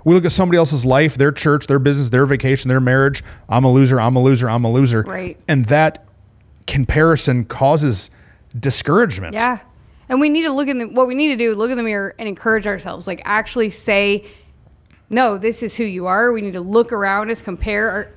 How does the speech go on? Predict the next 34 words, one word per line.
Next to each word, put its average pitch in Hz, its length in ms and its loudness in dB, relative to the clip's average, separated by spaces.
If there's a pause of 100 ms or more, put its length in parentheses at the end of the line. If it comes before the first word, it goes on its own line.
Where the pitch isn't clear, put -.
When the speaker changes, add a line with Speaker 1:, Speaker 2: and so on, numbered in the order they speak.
Speaker 2:
our, - 140 -16
like, 196 240 -8
our 226 320 -4
actual 233 420 -2
circumstances 233 640 -4
to 220 100 -12
where 202 180 -2
we 185 120 -6
are, 208 200 0
what 202 120 -4
we've 202 160 -8
said, 214 300 -6
look 190 240 -10
back. 190 360 -6 (440)
But 277 180 -2
sometimes 349 580 -2
I 311 100 -2
think 277 200 -6
we 254 100 -6
get 226 520 -2 (300)
in 254 140 -6
the 226 80 -6
funk 214 320 -6
of 202 140 -6
discouragement 196 680 -8
to 214 120 -8
where 190 340 -2
we 220 240 -10
need 262 400 -4
to 220 80 -4
not 202 300 -4
just 208 160 -14
encourage 185 320 -8
ourselves, 165 500 -6